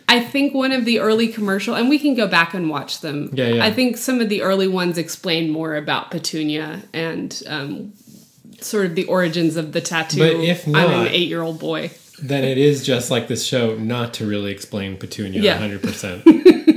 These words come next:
Speaker 1: It's true.
Speaker 2: Or the one on his back. Is it a ship on his back?
Speaker 1: It's a ship on his back,
Speaker 2: Okay.
Speaker 1: yeah.
Speaker 2: So the episodes are, like, regular twenty-two, twenty-five minute long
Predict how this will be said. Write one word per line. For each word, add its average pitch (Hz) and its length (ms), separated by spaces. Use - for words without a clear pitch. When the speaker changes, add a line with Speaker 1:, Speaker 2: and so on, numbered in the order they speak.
Speaker 1:
It's 254 160
true. 302 280
Speaker 2:
Or 135 140
the 117 200
one 110 220
on 95 80
his 90 160
back. 95 320
Is 104 100
it 110 80
a 110 40
ship 147 360
on 170 60
his 170 120
back? 180 160
Speaker 1:
It's - 140
a 240 60
ship 165 320
on 147 140
his 151 140
back, - 240
Speaker 2:
Okay. 101 200
Speaker 1:
yeah. 98 160
Speaker 2:
So 156 200
the 147 160
episodes 180 440
are, 151 80
like, 127 420
regular 135 540
twenty-two, 120 720
twenty-five 113 480
minute 110 220
long 104 540